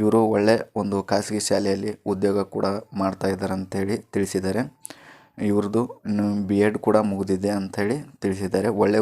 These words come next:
ಉದ್ಯೋಗದಲ್ಲಿದ್ದಾರೆ. ಹುಡುಗ ಕೂಡ ಇವರಿಗೆ, ಮ್, ಸೂಟ್ ಆಗೋ ಥರ, ಮ್, ಸೆಟ್ ಆಗೋ ಥರ ಹುಡುಗ ಇರ್ಬೇಕಂತೇಳಿ ತಿಳಿಸಿದ್ದಾರೆ. ಧಾರ್ಮಿಕ ಸಾಂಸ್ಕೃತಿಕ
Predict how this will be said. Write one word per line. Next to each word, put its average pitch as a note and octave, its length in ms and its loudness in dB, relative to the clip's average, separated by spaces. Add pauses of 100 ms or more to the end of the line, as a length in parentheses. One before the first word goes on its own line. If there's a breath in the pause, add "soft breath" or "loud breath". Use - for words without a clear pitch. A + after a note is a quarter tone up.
(100)
ಉದ್ಯೋಗದಲ್ಲಿದ್ದಾರೆ. G2 800 0 (520 loud breath)
ಹುಡುಗ A2 220 6 (160)
ಕೂಡ A2 120 4 (440)
ಇವರಿಗೆ, G#2+ 360 4 (260)
ಮ್, G2 300 -2 (160)
ಸೂಟ್ A2 320 0
ಆಗೋ G2 180 0 (100)
ಥರ, G#2+ 120 2 (380)
ಮ್, G2+ 200 -4 (120)
ಸೆಟ್ - 300 -4
ಆಗೋ G2+ 240 0
ಥರ G2 100 -2 (100)
ಹುಡುಗ F#2+ 180 -4 (100)
ಇರ್ಬೇಕಂತೇಳಿ G2 600 -2 (100)
ತಿಳಿಸಿದ್ದಾರೆ. G2+ 440 -6 (600 loud breath)
ಧಾರ್ಮಿಕ G#2+ 420 2 (280)
ಸಾಂಸ್ಕೃತಿಕ G2+ 680 -2